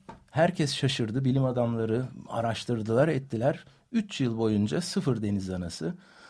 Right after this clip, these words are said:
Sonra yavaş yavaş o deniz anaları, e, al-, şeyleri,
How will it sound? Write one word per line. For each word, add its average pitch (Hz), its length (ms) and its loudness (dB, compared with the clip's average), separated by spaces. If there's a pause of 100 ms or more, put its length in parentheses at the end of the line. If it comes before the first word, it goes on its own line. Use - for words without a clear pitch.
(160)
Sonra 208 680 4
yavaş 147 420 2
yavaş 147 400 -2
o 151 200 -2
deniz 160 280 2
anaları, 117 560 0 (460)
e, 131 200 4
al-, 135 420 0
şeyleri, 123 600 0